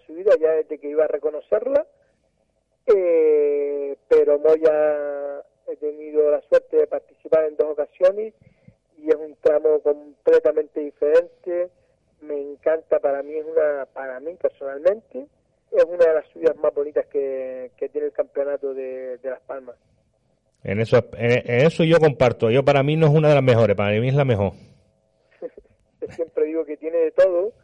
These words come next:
Speaker 1: tiene incluso esta bajada, tiene un pequeño tramito bajando y digo, esto que es lo mejor de lo mejor.
Speaker 2: Sí. Esperemos que este año, que creo que todavía está en el aire, todo depende del ayuntamiento, que hagan la versión larga, como, no como el año pasado que se hizo la versión corta.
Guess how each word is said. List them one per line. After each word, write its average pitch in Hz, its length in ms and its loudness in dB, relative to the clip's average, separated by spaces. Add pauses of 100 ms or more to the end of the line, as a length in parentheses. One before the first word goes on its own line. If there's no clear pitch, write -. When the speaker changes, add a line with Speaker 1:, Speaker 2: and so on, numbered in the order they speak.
(340)
Speaker 1:
tiene 165 200 -6
incluso 180 360 -8
esta 170 180 0
bajada, 156 420 2
tiene 160 180 -20
un - 60 -20 (380)
pequeño 196 440 0
tramito 175 400 0
bajando - 380 -4
y - 20 -14
digo, - 200 -10 (100)
esto - 360 -2 (320)
que 160 240 0
es 175 120 4 (120)
lo 160 140 0
mejor 147 260 -2
de 160 80 2
lo 156 60 0
mejor. 139 280 -10 (840)
Speaker 2:
Sí. 92 300 -6 (240)
Esperemos 123 440 2
que 139 100 4
este 127 220 2
año, 143 300 2
que 110 300 0
creo 127 200 2
que 127 100 -2
todavía 127 280 2
está 131 240 -4
en 131 100 -4
el 127 140 -2
aire, 131 300 0
todo 120 180 0
depende 120 360 0
del 120 80 0
ayuntamiento, 123 580 -2
que 135 80 0
hagan 127 180 2
la 120 80 2
versión 113 420 0
larga, 135 320 0
como, 101 200 -4
no 107 240 -6
como 110 160 -4
el 110 80 0
año 110 160 -2
pasado 110 260 0
que 110 60 0
se 110 100 -6
hizo 110 140 -4
la 104 80 4
versión 101 320 0
corta. - 480 0